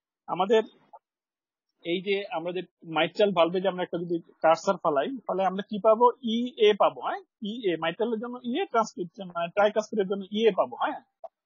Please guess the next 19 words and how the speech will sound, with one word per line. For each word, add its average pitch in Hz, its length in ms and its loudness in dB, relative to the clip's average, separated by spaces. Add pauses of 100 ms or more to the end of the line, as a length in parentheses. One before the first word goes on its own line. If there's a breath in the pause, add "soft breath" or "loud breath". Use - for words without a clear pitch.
(260)
তো 190 80 0
দেখা 196 280 4
যায় 233 120 -2
যে 240 100 -4
তোমার 220 300 -2
এটার 214 320 0
pressure 208 300 -2
vary 180 260 -4
করে, 180 200 -2
inspiration, 202 560 -8
এক্সপিরেশনে 180 540 -6
ভেরি 151 240 4
করে, 131 240 -4
হ্যাঁ? 320 160 -4 (560)
যখন 185 300 4
ধরেন 233 220 4
ইন্সপিরেশনে 247 680 0
এটা 226 160 4
সাধারণত 220 600 2